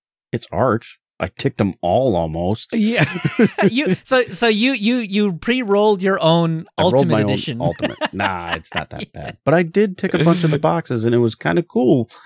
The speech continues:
Speaker 1: Like, I could select which thing I wanted to do, and it wasn't, like, I've seen other distributions do it through Calamares, and that's cool. I like that.
Speaker 2: Sure.
Speaker 1: That's fun.
Speaker 2: Yeah,
Speaker 1: But
Speaker 2: that's
Speaker 1: I
Speaker 2: a
Speaker 1: li-
Speaker 2: Arco. Arco does that.
Speaker 1: Arco
Speaker 2: Endeavor
Speaker 1: does
Speaker 2: does
Speaker 1: that.
Speaker 2: that. Yeah.
Speaker 1: Yeah, Endeavor,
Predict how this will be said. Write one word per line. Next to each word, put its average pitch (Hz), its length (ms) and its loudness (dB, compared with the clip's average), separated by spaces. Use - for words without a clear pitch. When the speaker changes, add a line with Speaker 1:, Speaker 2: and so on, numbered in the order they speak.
Speaker 1:
Like, 143 140 0
I 143 80 2
could 143 180 -2
select 165 440 -2
which 101 240 0
thing 104 220 2
I 90 80 2
wanted 87 360 0
to 87 100 -2
do, 90 300 0
and 131 100 2
it 117 80 2
wasn't, 160 380 2
like, 120 180 -2
I've 120 140 0
seen 180 240 2
other 143 180 2
distributions 110 640 -2
do 104 180 0
it 92 100 -4
through 92 160 -8
Calamares, 92 600 -2
and 165 120 2
that's 214 160 0
cool. 135 360 4
I 117 80 0
like 117 220 0
that. 87 100 0
Speaker 2:
Sure. 165 340 2
Speaker 1:
That's 143 180 -2
fun. 107 280 -2
Speaker 2:
Yeah, 214 140 0
Speaker 1:
But - 80 2
Speaker 2:
that's 135 80 0
Speaker 1:
I - 40 0
Speaker 2:
a - 40 -4
Speaker 1:
li- 160 60 2
Speaker 2:
Arco. 135 440 -2
Arco 190 320 -2
does 185 180 -2
that. 196 180 -2
Speaker 1:
Arco 156 60 -2
Speaker 2:
Endeavor 143 240 2
Speaker 1:
does 127 80 0
Speaker 2:
does 139 200 2
Speaker 1:
that. 180 260 -4
Speaker 2:
that. - 20 -18
Yeah. 214 260 -4
Speaker 1:
Yeah, 160 200 2
Endeavor, 123 520 0